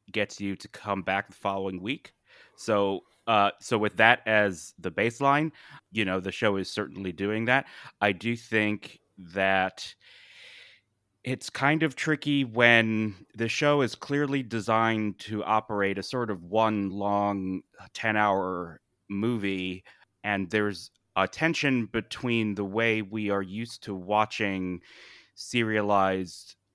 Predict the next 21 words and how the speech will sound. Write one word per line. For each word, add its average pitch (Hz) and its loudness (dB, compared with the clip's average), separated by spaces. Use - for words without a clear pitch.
T 104 -6
V 117 -4
series 104 -2
these 95 -8
days, 95 -2
where 98 -2
this 127 0
is 120 -4
clearly 151 4
designed, 131 4
uh, 120 -4
t-, - -12
uh, 120 -2
to 117 -4
be 110 -6
watched 123 6
in 110 4
one 113 4
long 104 2
sitting, 98 2
um, 101 2